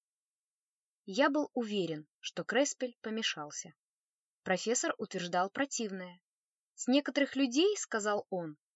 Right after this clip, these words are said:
природа или особенные обстоятельства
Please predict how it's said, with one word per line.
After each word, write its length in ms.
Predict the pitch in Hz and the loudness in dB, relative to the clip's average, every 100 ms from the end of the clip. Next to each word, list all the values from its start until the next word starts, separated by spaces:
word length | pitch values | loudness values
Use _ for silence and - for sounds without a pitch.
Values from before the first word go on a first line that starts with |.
| _ _ _ - | _ _ _ 0
природа 580 | 233 233 311 349 202 151 _ | 6 8 8 6 2 -2 _
или 260 | 202 202 - | 0 0 0
особенные 720 | 220 - 269 202 196 185 180 | -2 0 0 2 -2 -2 -2
обстоятельства 1000 | 180 - 208 226 320 - 208 - 175 156 | -2 -4 -2 0 0 -2 -6 -6 -10 -10